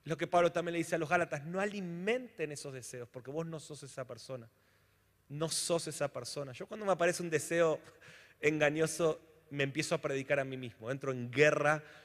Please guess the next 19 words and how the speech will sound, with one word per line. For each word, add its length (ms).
con 140
mi 100
vieja 300
naturaleza. 600
Le 100
digo, 200
"No 220
soy 480
ese. 280
Yo 160
soy 560
el 140
que 140
predica, 580
yo 160
soy 380
el 100
que 140
adora, 440